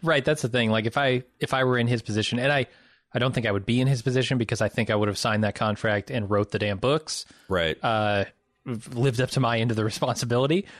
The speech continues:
Speaker 1: But
Speaker 2: Yeah.
Speaker 1: since he hasn't, yeah, he gets kind of a weird free pass opportunity to
Speaker 2: Mm-hmm.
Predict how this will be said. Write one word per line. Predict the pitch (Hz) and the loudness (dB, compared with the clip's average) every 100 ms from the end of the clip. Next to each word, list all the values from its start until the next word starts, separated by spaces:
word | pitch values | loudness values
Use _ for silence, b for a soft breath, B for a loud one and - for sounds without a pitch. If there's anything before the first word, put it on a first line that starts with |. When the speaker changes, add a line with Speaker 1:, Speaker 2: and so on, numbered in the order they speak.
| B B - | B B 0
Speaker 1:
But | 90 | 0
Speaker 2:
Yeah. | 73 | 0
Speaker 1:
since | - 147 143 | -4 -2 0
he | 127 | 0
hasn't, | 175 180 151 | 2 0 0
yeah, | 160 147 | 0 2
he | 147 | 2
gets | 120 131 - | 0 -2 -2
kind | 143 123 | -2 0
of | 107 | 0
a | 110 | 0
weird | 107 113 113 113 110 107 104 | 2 2 4 2 0 -2 -8
free | - 117 110 | -4 0 2
pass | 107 117 110 107 - | 2 0 0 0 -2
opportunity | 120 110 110 - 117 110 104 | -2 -2 -2 0 2 4 2
to | 98 - 107 107 | 0 -2 2 2
Speaker 2:
Mm-hmm. | 101 85 98 | 0 -2 -8